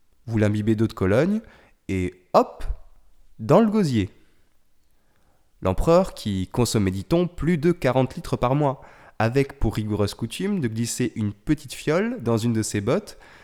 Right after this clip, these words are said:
ce qui peut s'avérer pratique quand on veut se donner du courage avant une rude bataille. Bon, ceci dit, boire de l'eau de Cologne, c'est fini. Et là aussi, l'empereur est dans le coup.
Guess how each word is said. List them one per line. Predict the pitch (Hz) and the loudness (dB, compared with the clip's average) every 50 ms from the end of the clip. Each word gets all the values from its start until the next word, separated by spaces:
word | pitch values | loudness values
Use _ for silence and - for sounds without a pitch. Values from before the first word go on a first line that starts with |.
| - _ _ | -20 _ _
ce | - - - 175 | -10 -4 -2 -2
qui | - - 165 | -2 -2 -6
peut | - - 160 | -4 -2 -4
s'avérer | - - 131 110 101 101 92 98 | -2 0 0 0 0 0 0 -2
pratique | 95 - - 127 135 - - 208 208 - - - - - - _ - | -2 -2 -4 -4 -4 -4 -6 -8 -8 -8 -16 -20 -20 -20 -20 _ -6
quand | - 135 139 135 - | 0 0 0 0 0
on | 143 135 | -2 0
veut | 127 139 139 | 0 0 0
se | 135 - | 0 -2
donner | 110 107 104 101 104 | -2 0 0 0 0
du | 95 104 | -2 -4
courage | - - 123 127 156 180 190 185 - - | -4 -4 -2 0 2 2 0 0 -2 -2
avant | - 107 113 117 135 156 - - | 0 0 2 2 0 0 0 0
une | 117 104 104 | 0 0 0
rude | 98 123 131 143 139 | 0 0 0 0 0
bataille. | 113 117 113 - - 123 117 107 101 95 95 131 - _ _ _ _ _ _ _ _ _ _ _ | 0 -2 -2 0 -2 -2 -2 -2 -2 -4 -8 -10 -14 _ _ _ _ _ _ _ _ _ _ _
Bon, | - 107 104 90 104 - - _ _ _ _ _ _ _ - - | -8 -6 -6 -6 -6 -10 -16 _ _ _ _ _ _ _ -20 -16
ceci | - - 110 98 - - 98 | -10 -8 -8 -6 -6 -8 -6
dit, | 104 131 160 170 175 - - - - - - - - - _ | -4 -4 -4 -4 -8 -12 -20 -20 -20 -20 -20 -20 -20 -20 _
boire | 113 107 101 113 127 123 127 110 | -12 -4 2 2 2 4 2 2
de | 110 | 2
l'eau | 104 101 | 0 0
de | 98 | 0
Cologne, | - - 110 113 139 160 175 180 185 180 180 - _ _ _ - | 0 0 2 4 4 4 4 2 0 -2 -4 -8 _ _ _ -10
c'est | 120 - - 127 | -8 -2 -2 -2
fini. | 123 - - 123 113 101 101 - - _ _ _ _ _ _ _ _ _ _ - _ _ | -2 -2 -2 0 0 0 -2 -6 -12 _ _ _ _ _ _ _ _ _ _ -20 _ _
Et | 87 85 | -2 0
là | 85 87 | 0 0
aussi, | 90 87 - - - 170 175 180 - - _ _ | 0 0 -2 -4 -4 -4 -6 -6 -8 -14 _ _
l'empereur | 92 95 98 - - - 175 170 151 | -4 -4 0 -2 0 2 2 2 2
est | 127 | 2
dans | 113 117 123 | 0 2 0
le | 127 | 0
coup. | - - - 135 - | -2 -6 -8 -8 -8